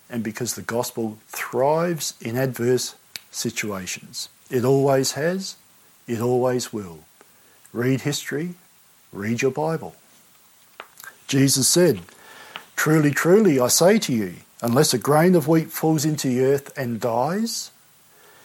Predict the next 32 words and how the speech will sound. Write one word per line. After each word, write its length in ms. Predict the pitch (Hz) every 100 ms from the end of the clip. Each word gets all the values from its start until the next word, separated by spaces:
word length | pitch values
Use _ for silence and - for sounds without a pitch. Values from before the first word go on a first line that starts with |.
| -
it 180 | 151 156
remains 420 | 139 131 135 127
alone. 480 | 127 123 113 92 80 - _ _ - - - - -
But 120 | 139
if 140 | 151 208
it 200 | 214 -
dies, 600 | 110 87 92 165 170 - -
it 200 | 143 -
bears 520 | 117 131 175 180 - -
much 320 | 98 127 -
fruit. 540 | - 190 196 104 - - _ _ - - - -
Whoever 400 | 143 139 180 185
loses 520 | 175 214 208 170 -
his 260 | 156 156
life, 440 | 113 113 127 160 - _ _ _ -
whoever 380 | 143 143 185 156
loves 320 | 151 190 -
his 220 | 190 -
life 300 | 110 110 -
loses 420 | 131 170 139 107
it, 120 | 92 -
and 160 | 113
whoever 380 | 104 127 151 208
hates 400 | 208 208 208 -
his 220 | 160 139
life 400 | 117 113 120 - - _
in 160 | 139 139
this 240 | 143 -
world 320 | 113 113 117 110
will 120 | 117
keep 340 | 101 - 202
it 100 | 131